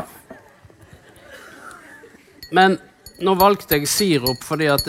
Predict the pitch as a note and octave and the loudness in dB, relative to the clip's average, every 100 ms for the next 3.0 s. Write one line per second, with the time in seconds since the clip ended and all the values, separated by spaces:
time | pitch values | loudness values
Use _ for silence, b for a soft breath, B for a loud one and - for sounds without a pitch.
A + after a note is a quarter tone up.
0 | C#3+ D#3 E3 C#3+ C3 C#3+ C#3+ B2+ C3+ C3 | -4 0 2 2 0 -2 -2 -2 0 0
1 | B2+ - C#3 B2 A2+ A2 A#2 G2 - - | -2 -2 -2 -2 -4 -4 -4 -6 -10 -14
2 | - B B B B B - A#2+ C#3+ | -16 B B B B B -6 -4 -6